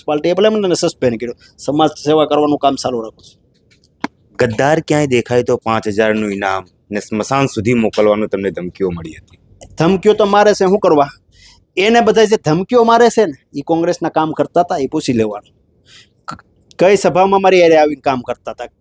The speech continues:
Speaker 1: કઈ રેલીમાં મારી હારે ઉપર આવીને રેલીમાં બેસીને કામ કરતા હતા, રથમાં બેસીને. આ બધા વિરોધ મીડિયામાં આવવા હાટું, કોંગ્રેસને બતાવવા હાટું અમે કોંગ્રેસનું કામ કરીએ છીએ. એટલા માટે જ્યાં એના બે પાંચ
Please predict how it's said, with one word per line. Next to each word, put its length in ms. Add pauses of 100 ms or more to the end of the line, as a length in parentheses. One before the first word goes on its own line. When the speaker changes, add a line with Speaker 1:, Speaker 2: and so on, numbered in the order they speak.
(300)
Speaker 1:
કઈ 200
રેલીમાં 420
મારી 200
હારે 180 (880)
ઉપર 240
આવીને 480 (440)
રેલીમાં 400
બેસીને 340
કામ 220
કરતા 320
હતા, 220 (500)
રથમાં 400
બેસીને. 440 (360)
આ 80
બધા 220
વિરોધ 360 (160)
મીડિયામાં 500
આવવા 220
હાટું, 240
કોંગ્રેસને 520
બતાવવા 480
હાટું 220
અમે 140
કોંગ્રેસનું 480
કામ 260
કરીએ 320
છીએ. 180 (580)
એટલા 260
માટે 440 (320)
જ્યાં 160
એના 120
બે 180
પાંચ 260